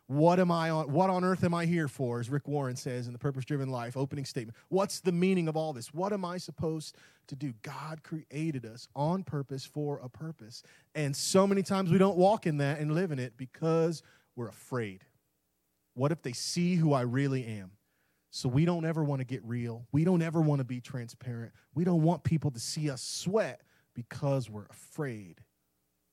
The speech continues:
But fear, living in that fear, it's always gonna lead us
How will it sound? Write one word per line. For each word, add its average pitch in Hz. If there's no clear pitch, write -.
But -
fear, 175
living 190
in 175
that 156
fear, 156
it's -
always 156
gonna 135
lead 127
us 110